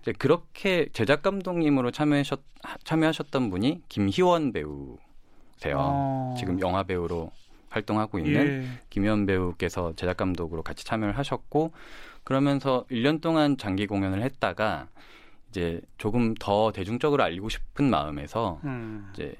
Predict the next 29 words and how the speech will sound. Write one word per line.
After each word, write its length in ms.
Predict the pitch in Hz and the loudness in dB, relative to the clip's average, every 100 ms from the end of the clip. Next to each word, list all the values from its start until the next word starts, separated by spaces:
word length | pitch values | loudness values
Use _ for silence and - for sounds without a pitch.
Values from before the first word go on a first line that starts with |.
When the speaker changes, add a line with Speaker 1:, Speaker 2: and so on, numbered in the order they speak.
| - 98 | -16 -8
Speaker 1:
중극장으로 760 | - 120 165 - 165 143 117 98 | 0 2 2 0 0 0 -2 -4
잠깐 340 | - 78 98 | -4 -2 -2
옮긴 300 | 76 82 87 | -2 -4 -4
적이 220 | 80 - | -4 -8
있거든요. 400 | - - - - 69 - - | -10 -12 -12 -14 -14 -16 -10
Speaker 2:
어. 320 | 139 135 117 110 | -6 -4 -4 -4
Speaker 1:
그때가 380 | 101 101 107 | -4 0 0
이제 200 | 87 85 85 | 0 -4 -6
다섯 300 | - - 131 | -4 -2 0
번째 260 | 131 107 | -2 -2
시즌이었는데 760 | 95 90 80 73 69 65 92 117 | -8 -8 -8 -6 -6 -6 -2 2
Speaker 2:
예, 280 | 165 120 120 | 2 0 -4
예. 140 | 113 104 - | -8 -10 -14
Speaker 1:
이제 100 | - | -8
그때도 680 | 113 120 - 151 147 143 135 - | -4 -2 0 0 2 2 0 -4
극장이 340 | - 127 180 | -6 0 0
커지니까 560 | 175 190 - 190 170 170 | 2 2 2 0 0 0
제작비가 400 | 123 123 - 135 | 2 0 2 2
많이 180 | 92 95 | 2 0
드니까 540 | 101 95 - 95 92 - - - - - | -4 -4 -2 -2 -2 -8 -20 -20 -20 -14
이제 340 | 113 98 92 - - | -4 -2 -2 -4 -4
너무 400 | 120 101 104 104 - | 0 2 0 -2 -6
올리기가 420 | - 110 120 127 110 | -2 0 2 2 0
어려워서 480 | 76 90 87 80 - | 0 -2 -4 -2 2
Speaker 2:
그렇죠. 540 | 185 117 123 120 110 107 - - | 2 2 0 -4 -8 -10 -12 -14
Speaker 1:
투자를 360 | - 165 170 160 | -6 2 4 4
마-, 100 | 120 - | -2 -6
열심히 420 | 120 110 180 156 | -6 0 2 4
이렇게 420 | 120 - - 95 | 2 -2 -2 -2